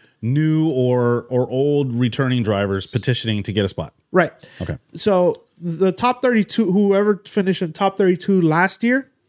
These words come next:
Speaker 2: already has an automatic spot, like, has the right to come in.
Speaker 1: Well,
Speaker 2: right?
Speaker 1: hold on a second. So if you finished top thirty-three, you have to petition to go back in again.
Speaker 2: Y-, you have to go through the whole protocol of, a-, and depending on where you land,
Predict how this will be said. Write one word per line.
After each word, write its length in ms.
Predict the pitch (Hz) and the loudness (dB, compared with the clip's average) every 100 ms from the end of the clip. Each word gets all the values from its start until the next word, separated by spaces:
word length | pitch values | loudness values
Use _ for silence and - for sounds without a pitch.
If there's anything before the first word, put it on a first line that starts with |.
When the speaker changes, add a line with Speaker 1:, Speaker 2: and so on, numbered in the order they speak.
| - | -2
Speaker 2:
already 320 | 165 170 185 | 2 4 2
has 200 | 185 175 | 2 -2
an 120 | 165 135 | -4 -4
automatic 480 | 165 165 160 156 151 | -2 -2 -2 -4 -6
spot, 480 | - - 165 139 131 | -14 -6 -6 -6 -2
like, 260 | 160 156 - | -2 -2 0
has 200 | 175 165 | 0 2
the 100 | 180 | 0
right 320 | 160 175 170 | 2 0 0
to 100 | - | -2
come 260 | 151 165 139 | -4 -6 -8
in. 160 | 107 - _ - | -12 -18 _ -4
Speaker 1:
Well, 180 | 98 | -2
Speaker 2:
right? 80 | 92 | 0
Speaker 1:
hold 180 | 110 104 | 0 0
on 60 | 104 | -2
a 40 | |
second. 320 | 95 85 76 - | -2 -6 -8 -4
So 400 | 107 98 95 - | 0 2 0 0
if 200 | 107 113 | -2 0
you 100 | 107 | 0
finished 480 | 120 110 101 - - _ _ | 2 2 0 -6 -14 _ _
top 240 | 123 92 - | -2 -2 0
thirty-three, 720 | 113 95 - 151 143 120 113 | 0 0 -2 0 2 2 0
you 260 | 98 107 110 | 0 0 2
have 160 | 101 | 0
to 100 | 107 | -2
petition 460 | - 101 104 - 98 | -4 -2 -4 -4 -2
to 40 | |
go 100 | 92 | -2
back 200 | 95 95 | 0 0
in 100 | 107 | 0
again. 300 | 104 85 69 - _ _ _ _ | -2 -4 -10 -16 _ _ _ _
Speaker 2:
Y-, 200 | 170 156 - | -10 -10 -8
you 260 | 175 190 190 | -2 0 2
have 260 | 202 196 | 2 2
to 100 | 214 | 0
go 240 | 175 190 185 | 2 2 2
through 220 | 185 185 | 2 2
the 100 | 170 | 4
whole 180 | 185 170 | 2 0
protocol 760 | - 185 165 - 143 131 - - | 0 2 2 0 -2 -4 -8 -2
of, 260 | 165 160 - 139 | -2 -2 -6 -8
a-, 220 | 160 170 | -6 -4
and 340 | 170 160 147 - - - | -4 -4 -12 -16 -8 -4
depending 360 | 156 175 170 175 | 0 0 2 2
on 120 | 165 | 4
where 120 | 180 | 4
you 140 | 180 175 | 4 4
land, 440 | 170 165 160 | 2 2 0